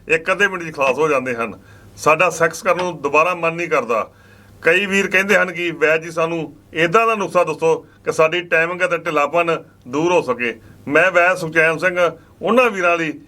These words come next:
ਇੱਕ ਪਾਵਰਫੁੱਲ ਅਤੇ ਕਮਾਲ ਦਾ ਨੁਸਖਾ ਲੈ ਕੇ ਆਇਆ ਹਾਂ, ਜਿਸ ਨਾਲ ਤੁਹਾਡੀ ਟਾਈਮਿੰਗ ਢਿੱਲਾਪਨ ਜੜ ਤੋਂ ਖਤਮ ਹੋ ਜਾਵੇਗਾ। ਉਹ ਨੁਸਖੇ ਨੂੰ ਤਿਆਰ ਕਰਨ ਲਈ ਕਿਹੜੀਆਂ-ਕਿਹੜੀਆਂ ਚੀਜ਼ਾਂ ਚਾਹੀਦੀਆਂ ਹਨ,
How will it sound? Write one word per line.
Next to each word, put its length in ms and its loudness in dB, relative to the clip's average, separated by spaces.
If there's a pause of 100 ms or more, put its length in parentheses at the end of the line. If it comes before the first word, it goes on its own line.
(140)
ਇੱਕ 160 -8
ਪਾਵਰਫੁੱਲ 640 2
ਅਤੇ 140 -4
ਕਮਾਲ 400 0
ਦਾ 80 0
ਨੁਸਖਾ 280 0
ਲੈ 160 2
ਕੇ 120 -4
ਆਇਆ 160 2
ਹਾਂ, 200 0 (600)
ਜਿਸ 220 0
ਨਾਲ 200 4
ਤੁਹਾਡੀ 300 -2
ਟਾਈਮਿੰਗ 400 -2 (520)
ਢਿੱਲਾਪਨ 560 0
ਜੜ 160 0
ਤੋਂ 160 -4
ਖਤਮ 280 -4
ਹੋ 80 2
ਜਾਵੇਗਾ। 540 -2 (560)
ਉਹ 200 4
ਨੁਸਖੇ 280 -4
ਨੂੰ 320 -6 (520)
ਤਿਆਰ 240 2
ਕਰਨ 200 2
ਲਈ 200 -2 (200)
ਕਿਹੜੀਆਂ-ਕਿਹੜੀਆਂ 480 0
ਚੀਜ਼ਾਂ 280 -2
ਚਾਹੀਦੀਆਂ 420 -2
ਹਨ, 100 -8